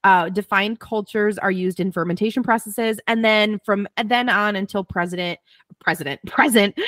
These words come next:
um, probiotic cultures and bacteria are used in mainstream foods all the time, everywhere. So, all right. And then I wrote this just to piss you off, Michelle. I'm not even gonna try to lie about it. I said, "Louis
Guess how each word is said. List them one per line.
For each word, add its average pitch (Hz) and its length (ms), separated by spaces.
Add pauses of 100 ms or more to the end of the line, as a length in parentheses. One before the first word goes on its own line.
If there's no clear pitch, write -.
(180)
um, 185 420 (260)
probiotic 254 500
cultures 202 540
and 208 120
bacteria 185 540
are 196 140
used 180 240
in 180 160
mainstream 165 480
foods 165 380
all 190 160
the 180 100
time, 151 360 (180)
everywhere. 107 400 (140)
So, 214 320 (960)
all 220 80
right. 170 200 (320)
And 254 80
then 269 80
I 277 60
wrote 262 240
this 403 200
just 226 200
to 220 60
piss 202 240
you 190 100
off, 156 180
Michelle. 170 280
I'm 170 100
not 170 180
even 196 140
gonna 226 160
try 185 180
to 170 80
lie 147 180
about 156 180
it. 156 80
I 196 40
said, 208 220 (280)
"Louis 453 260